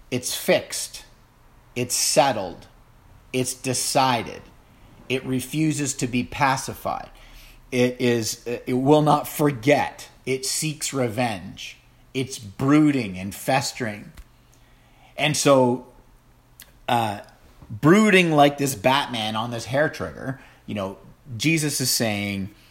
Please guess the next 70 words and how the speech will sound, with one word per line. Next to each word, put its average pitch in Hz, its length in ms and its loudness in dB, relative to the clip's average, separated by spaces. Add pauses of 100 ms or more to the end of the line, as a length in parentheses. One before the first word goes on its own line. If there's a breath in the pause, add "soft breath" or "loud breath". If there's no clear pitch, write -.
(260 loud breath)
um, 95 460 -2
you're 131 240 2
just 135 340 -2
waiting 151 540 2
to 135 140 -4
unleash 123 420 -4
your 101 140 -6
vengeance. 92 500 -8
You've 95 100 -12
got 110 220 -2
this 98 200 -8
vendetta. 95 560 -4 (180 loud breath)
And 131 80 2
that's 139 160 2
why 135 140 4
he 127 60 0
uses 123 280 -2
that 110 200 0
language 113 440 -4
of, 98 220 -6
you, 127 280 -2
we 127 120 0
read 123 180 0
it, 98 100 -14
you 127 60 -6
know, 123 100 -4
"You 196 200 0
fool." 180 520 0 (220 loud breath)
And 185 120 2
on 226 160 6
the 277 60 0
surface, 262 600 4
you 190 80 -4
can 185 100 -2
say, 185 300 0 (260 loud breath)
"Oh 247 180 4
my 143 160 4
goodness, 180 360 0
what 233 180 2
is 151 100 -2
Jesus 147 300 -2
saying?" 202 460 2 (260 loud breath)
If 175 180 4
I 190 80 6
call 214 280 6
somebody 170 400 0
a 143 40 -2
name, 151 240 -2
"You 254 160 4
fool, 262 480 2
I'm 147 140 0
going 196 240 2
straight 202 320 -2
to 165 80 -2
hell." 185 260 4
You 117 140 -2
read 156 240 2
it, 151 80 -2
and 127 100 0
on 127 120 2
the 120 80 0
surface 190 360 0
reading, 127 200 0
it - 100 -8
seems 202 300 -4
like 113 140 -2
that. 107 140 0
But 127 100 0
as 165 180 2
we 160 180 -4